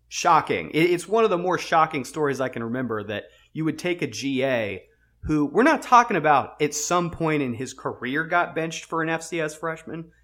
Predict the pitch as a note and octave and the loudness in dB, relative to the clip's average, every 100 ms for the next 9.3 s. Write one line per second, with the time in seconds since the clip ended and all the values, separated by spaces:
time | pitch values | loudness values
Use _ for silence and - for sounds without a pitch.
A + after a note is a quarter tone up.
0 | _ _ F3+ F#3+ F3+ D3 - - - G3 | _ _ 4 4 2 -2 -4 -12 -4 0
1 | A3+ D#3+ D3+ D3+ - G2+ E2 - _ _ | 0 2 0 0 -4 -8 -10 -14 _ _
2 | _ _ _ - - - - - - _ | _ _ _ -14 -14 -12 -18 -18 -20 _
3 | - G3+ G3 G3+ A3+ G#3 F#3 F#3+ F#3 G3 | 2 2 4 6 6 6 2 -2 0 -2
4 | G3 D3 F2+ - _ _ _ _ _ _ | -4 -6 -8 -12 _ _ _ _ _ _
5 | - F3+ F3 D3+ - E3 E3+ D#3 G3 G#3+ | -2 2 2 0 0 2 2 2 2 2
6 | - - G3+ E3 D#3+ D#3+ D3 B2+ A#2+ G#2+ | -2 -6 -4 4 4 4 0 -2 -6 2
7 | C#3 D3 D3 C#3+ C#3+ C3 A#2+ A2+ _ _ | 4 6 4 0 -2 -2 -6 -10 _ _
8 | - A#2+ C3+ - A#2+ G2 F#2 F2+ _ _ | 0 2 2 -2 -8 -8 -10 -16 _ _
9 | _ A2 A#2 | _ -8 -8